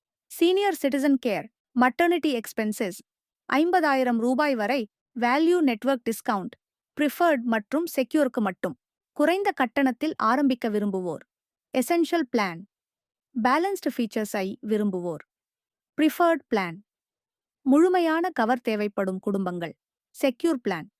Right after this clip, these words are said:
இந்த மூன்றிலும் உங்கள் தேவைக்கு ஏற்றது இருக்கத்தான் செய்யும். மேலும், இந்த திட்டங்கள் உங்கள் குடும்பத்துக்கு பாதுகாப்பான எதிர்காலத்தை தரும்.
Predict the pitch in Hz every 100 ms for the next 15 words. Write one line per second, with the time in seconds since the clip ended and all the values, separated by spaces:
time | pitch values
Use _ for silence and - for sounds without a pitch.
0 | _ _ _ - 269 269 262 247 330 359
1 | 311 240 247 - 254 247 240 269 311 339
2 | 262 254 226 220 226 202 202 - 208 208
3 | 226 - 175 170 - _ _ _ _ _
4 | 262 277 240 254 - _ _ _ _ _
5 | - 285 302 247 294 - 392 311 269 254
6 | 254 240 240 262 311 294 - 202 269 -
7 | 214 247 262 226 - 190 185 190 240 240
8 | 294 233 196 185 269 254 185 175